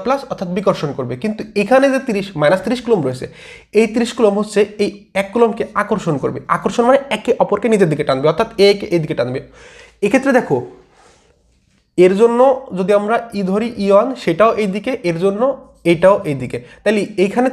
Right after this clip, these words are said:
তো ই ওয়ান আর ই টু একই দিকে, মানে এরা যোগ হবে, অর্থাৎ এখানে কিন্তু শূন্য নয়, এখানে সমান। এই, এই সমান না বলছি, এদের মাঝখান, এদের মাঝামাঝি কোথাও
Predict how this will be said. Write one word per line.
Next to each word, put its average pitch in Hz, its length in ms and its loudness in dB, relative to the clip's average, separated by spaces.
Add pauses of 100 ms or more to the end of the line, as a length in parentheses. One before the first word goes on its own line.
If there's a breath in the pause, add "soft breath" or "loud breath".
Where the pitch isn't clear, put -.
তো 196 60 6 (600 loud breath)
ই - 100 2
ওয়ান 240 160 4 (140)
আর 214 160 2
ই 208 100 -4
টু 262 60 0 (160)
একই 185 180 -4
দিকে, 160 200 0
মানে 156 140 4
এরা 202 120 0 (120)
যোগ 220 140 6 (120)
হবে, 131 160 -2 (100)
অর্থাৎ 160 220 -10 (140)
এখানে 185 240 -6
কিন্তু 220 140 -8 (100)
শূন্য 254 200 -2 (160)
নয়, 127 160 4 (500 loud breath)
এখানে 220 180 0 (200)
সমান। 208 300 2 (200)
এই, 170 60 -2 (140)
এই 202 80 0 (500)
সমান 202 260 4
না 226 100 4
বলছি, 170 260 0 (280)
এদের 175 220 4 (100)
মাঝখান, 175 320 -2 (140)
এদের 170 260 2
মাঝামাঝি 180 400 2
কোথাও 233 180 2